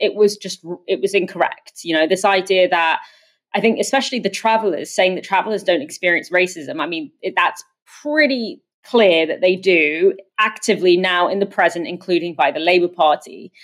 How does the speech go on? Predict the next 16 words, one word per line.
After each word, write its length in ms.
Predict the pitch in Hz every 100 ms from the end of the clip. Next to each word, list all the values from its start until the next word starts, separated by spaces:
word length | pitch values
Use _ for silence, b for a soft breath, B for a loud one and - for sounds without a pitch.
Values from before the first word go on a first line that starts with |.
| B B B
Um, 220 | 214 214
so 160 | 214 269
it 100 | 262
was, 140 | 311
it 100 | 247
was 140 | 302 240
just 220 | 320 -
inaccurate, 480 | 220 254 - - 165
and 100 | 180
it 160 | 165 -
did, 160 | 226 226
it 160 | 208
was, 320 | 190 202 190 - -
it 160 | 202
was 320 | 202 190 -
not, 360 | 185 220 226 -